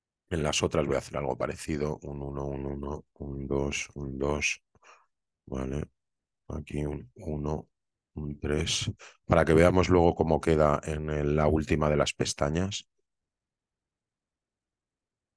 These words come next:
Ah, mira, lo he puesto mal. Si pones mal el número, te salta directamente diciendo: "El número a introducir tiene que ser el que aparece en la conducta correspondiente". Yo en la columna dos, sin querer, he puesto un cuatro y entonces me dice que no, que eso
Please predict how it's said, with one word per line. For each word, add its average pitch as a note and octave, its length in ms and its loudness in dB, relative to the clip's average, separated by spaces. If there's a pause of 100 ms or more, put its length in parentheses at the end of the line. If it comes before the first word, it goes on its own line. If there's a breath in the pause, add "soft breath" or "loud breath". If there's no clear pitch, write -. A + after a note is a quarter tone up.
(1700)
Ah, G2+ 180 4 (100)
mira, D2 320 2 (120)
lo D#2 120 2
he C#2+ 40 4
puesto D#2 300 -2
mal. D2 200 0 (180 loud breath)
Si - 140 -6
pones G2 240 6
mal G2+ 160 8
el G2 120 6
número, G#2 280 8
te E2+ 240 4
salta G2 380 4
directamente F2+ 760 4 (280 loud breath)
diciendo: F#2 360 2
"El F2+ 60 4
número G2 220 6
a - 20 4
introducir G2 360 2
tiene G2 200 0
que F#2 80 -2
ser F#2+ 160 -2
el F#2+ 60 0
que F#2+ 80 0
aparece F#2 300 0
en F#2 40 0
la F2+ 80 0
conducta F2 280 -2
correspondiente". D#2 760 -2 (260 loud breath)
Yo F#2+ 120 4
en G2 60 8
la G2+ 100 8
columna G2+ 400 4
dos, G#2 480 4
sin F#2 160 -4
querer, F#2 220 2
he F2+ 60 4
puesto F2+ 240 -2
un F2 100 -4
cuatro G2 480 2
y D#2+ 80 -8
entonces D#2 340 -4
me D#2+ 120 2
dice D2 240 -2
que - 120 -2
no, - 280 -8
que - 100 -14
eso - 320 -4